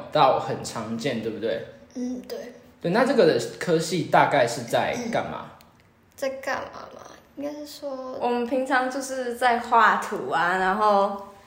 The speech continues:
Speaker 3: 主要就是画图跟设计啊，这两科比较重。
Speaker 2: 嗯，对。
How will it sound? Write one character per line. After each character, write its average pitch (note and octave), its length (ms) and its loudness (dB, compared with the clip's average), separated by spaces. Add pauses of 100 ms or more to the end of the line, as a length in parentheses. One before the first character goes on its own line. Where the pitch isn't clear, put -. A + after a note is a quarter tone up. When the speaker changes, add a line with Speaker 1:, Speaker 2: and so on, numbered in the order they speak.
(120)
Speaker 3:
主 - 80 4
要 E4 100 12
就 G4 80 4
是 G4+ 80 2
画 G4+ 160 8
图 C#4 100 2
跟 C4+ 160 0
设 C4+ 220 4
计 A#3 180 2
啊， F#3+ 160 2
这 D#4 60 4
两 A3 180 4
科 A#3 240 6 (380)
比 G3+ 80 -6
较 G3 260 0
重。 G3+ 220 -2 (800)
Speaker 2:
嗯， G#3 440 -8
对。 - 260 -4